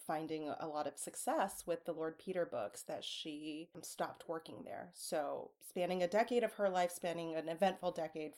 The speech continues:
for England too, recovering from the war. And yeah, I think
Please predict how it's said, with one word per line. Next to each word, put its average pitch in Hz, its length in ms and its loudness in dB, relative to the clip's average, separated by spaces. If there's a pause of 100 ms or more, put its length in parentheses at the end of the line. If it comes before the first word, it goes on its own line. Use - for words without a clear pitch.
for 147 420 -4 (160)
England 165 580 2
too, 180 260 -2
recovering 160 460 -4
from 151 220 -10
the - 80 -10
war. 170 540 -2 (200)
And 226 180 -2
yeah, 302 240 6
I 196 100 4
think 220 340 -2